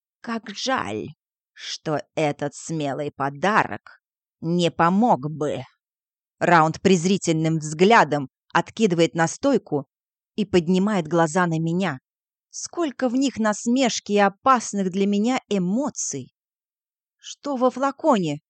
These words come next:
дрогнувшим голосом спрашиваю, скрестив руки на груди. "Ты правда хочешь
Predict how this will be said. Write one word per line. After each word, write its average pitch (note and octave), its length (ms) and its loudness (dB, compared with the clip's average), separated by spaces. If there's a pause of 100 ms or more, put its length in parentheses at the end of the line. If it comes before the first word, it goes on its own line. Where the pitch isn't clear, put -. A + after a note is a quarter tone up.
(540)
дрогнувшим F#3 680 4
голосом G#3 480 2
спрашиваю, D#3 800 0 (240)
скрестив - 640 -2
руки A3 320 -2
на E3+ 120 -2
груди. E3+ 420 -4 (800)
"Ты C3+ 340 -4
правда D3+ 640 -4
хочешь - 640 -6